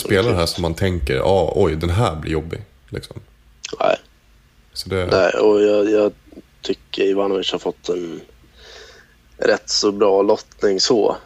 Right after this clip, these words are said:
Speaker 2: fram till, eh, fram till kvarten.
Speaker 1: Mm.
Speaker 2: Alltså,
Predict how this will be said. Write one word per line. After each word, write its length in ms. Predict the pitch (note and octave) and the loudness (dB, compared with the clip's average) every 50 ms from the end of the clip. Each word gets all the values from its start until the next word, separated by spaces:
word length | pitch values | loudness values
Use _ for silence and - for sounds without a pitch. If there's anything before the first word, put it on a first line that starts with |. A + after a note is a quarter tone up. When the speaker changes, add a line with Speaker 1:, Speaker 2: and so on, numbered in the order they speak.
| F2 E2 | -16 -6
Speaker 2:
fram 280 | - A#2 F#2 F#2 F#2 E2+ | -2 0 0 0 0 -4
till, 400 | - - G2+ F2+ E2+ F#2 F2+ F2+ | -4 -2 -2 -2 -2 -2 -6 -6
eh, 60 | F2+ F2+ F2 F2 F2 F#2+ A2 - _ - | -8 -8 -8 -10 -12 -16 -18 -20 _ -8
fram 180 | - F#2+ F2 | -6 -6 -6
till 120 | - F#2+ - | -6 -8 -4
kvarten. 440 | - G#2+ - - _ - - - - - - _ _ - - A2+ | -4 -6 -6 -6 _ -12 -12 -12 -12 -12 -20 _ _ -12 -6 -4
Speaker 1:
Mm. 200 | G#2 F#2 E2+ D#2 | -2 -2 -2 -4
Speaker 2:
Alltså, 400 | D#2 - E2+ E2+ E2 E2+ E2 | -6 -4 -2 -2 -2 -2 -6